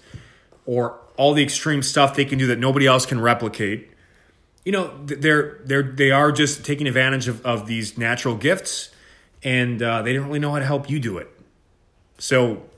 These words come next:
you know, that, that's just important to know. And, uh, again, like, that more than most thing, I just think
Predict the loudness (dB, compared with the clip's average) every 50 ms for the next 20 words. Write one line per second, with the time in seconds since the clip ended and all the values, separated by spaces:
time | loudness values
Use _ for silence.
0 | _ _ -6 -6 -6 -6 -4 0 0 2 4 4 4 2 2 -2 -2 -2 -2 0
1 | 2 2 2 2 2 0 0 2 4 4 4 2 2 -2 -6 -14 -20 -20 _ _
2 | _ -4 -2 -2 -2 -2 0 0 2 2 2 0 -2 -4 -8 -14 -20 _ _ _
3 | _ _ -2 2 2 4 4 4 0 -2 -4 -6 -4 -2 0 2 4 6 6 6
4 | 6 4 6 4 4 4 2 0 -2 0 0 0 0 -2 -2 -4 -6 -4 -6 -6
5 | -6 -10 -14